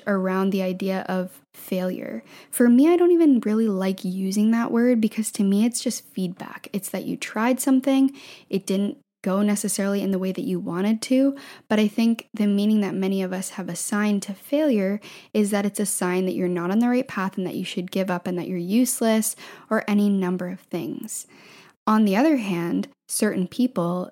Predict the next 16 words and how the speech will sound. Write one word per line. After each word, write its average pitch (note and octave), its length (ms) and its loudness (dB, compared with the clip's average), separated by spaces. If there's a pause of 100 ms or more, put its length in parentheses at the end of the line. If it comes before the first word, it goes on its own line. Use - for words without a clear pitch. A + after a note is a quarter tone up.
especially A3 500 0
very F#3 220 -2
successful - 560 -4
people, - 520 -6 (380)
would G#3+ 220 2
say G3+ 260 0
that F#3+ 180 -2
failure F#3+ 420 -2
is G3 140 -6
actually F#3 480 -6
a F#3+ 80 -2
necessary F3+ 760 -6 (100)
part C#4+ 340 -2
of G#3 100 -10
the E3+ 140 -4
experience, - 800 -10